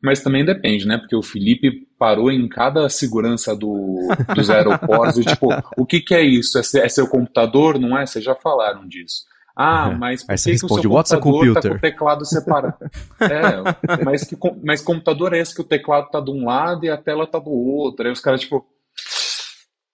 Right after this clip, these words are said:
Speaker 1: "Eu acho que ele tá tentando entrar com alguma coisa suspeita no país."
Speaker 2: <laughs>
Speaker 1: A segunda pergunta eu deixo pro Felipe. O que que a Apple precisa fazer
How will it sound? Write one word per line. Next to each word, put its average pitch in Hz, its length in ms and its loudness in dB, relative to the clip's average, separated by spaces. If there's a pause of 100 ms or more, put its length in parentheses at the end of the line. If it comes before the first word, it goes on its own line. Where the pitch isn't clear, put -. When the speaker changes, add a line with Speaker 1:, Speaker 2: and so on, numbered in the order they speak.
(120)
Speaker 1:
"Eu 113 220 -2
acho 143 260 -4
que - 60 -10
ele 123 140 -6
tá 127 160 -2
tentando 131 400 -2
entrar 131 240 -2
com 123 100 -4
alguma 131 340 -4
coisa 139 280 0
suspeita 151 580 2
no - 80 0
país." - 240 0
Speaker 2:
<laughs> 160 1600 -2 (760)
Speaker 1:
A 120 120 4
segunda 139 480 4
pergunta 143 420 2
eu 156 40 2
deixo 147 260 0
pro 160 120 -4
Felipe. 107 560 -2 (200)
O 117 120 -4
que - 240 -4
que 170 140 0
a 151 120 4
Apple 139 180 2
precisa 127 280 -6
fazer 110 600 -2